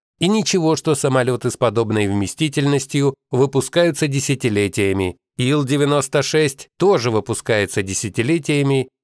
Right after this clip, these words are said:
и что? Его подрастянули, поставили более мощные двигатели, и вот новый самолёт. Такие надежды были тогда, когда только начался выпуск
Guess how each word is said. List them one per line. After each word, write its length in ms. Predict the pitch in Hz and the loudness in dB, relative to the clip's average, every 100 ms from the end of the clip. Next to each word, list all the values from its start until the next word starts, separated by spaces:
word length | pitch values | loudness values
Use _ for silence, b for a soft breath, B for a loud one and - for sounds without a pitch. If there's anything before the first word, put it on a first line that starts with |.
| - | -4
и 160 | 180 | -2
что? 460 | - - 120 113 - _ _ _ _ | -2 -2 0 0 -4 _ _ _ _
Его 380 | 101 110 175 202 | -4 0 2 2
подрастянули, 1000 | - 135 117 110 - 107 113 170 165 147 - _ | 0 0 0 -2 -2 0 2 2 2 -2 -4 _
поставили 560 | - 110 - 170 156 143 | 0 0 2 2 2 2
более 360 | 127 127 117 | 2 2 2
мощные 500 | 107 110 - 104 90 | 2 0 -2 -2 -2
двигатели, 640 | 87 127 151 147 147 143 135 - | -2 -2 -2 -2 0 0 -2 -6
и 160 | - 117 | -4 -2
вот 400 | 82 135 196 - _ _ _ | 0 2 0 -2 _ _ _
новый 680 | 98 95 127 151 139 135 127 | -2 2 4 4 2 0 -2
самолёт. 720 | - 113 110 127 135 101 - _ _ _ _ _ - | -2 0 2 2 2 -2 -6 _ _ _ _ _ -2
Такие 440 | 110 123 160 160 | -2 0 0 2
надежды 500 | 147 131 180 127 151 | 2 2 0 0 0
были 220 | 147 147 | 0 0
тогда, 420 | 135 131 117 165 | 0 0 0 0
когда 400 | 160 135 123 143 | 0 -2 0 -2
только 460 | 135 175 175 139 156 | 0 -2 -2 0 0
начался 640 | 143 143 139 143 131 - | 0 -2 0 0 0 0
выпуск 540 | 107 139 147 160 - | 0 0 0 -4 -6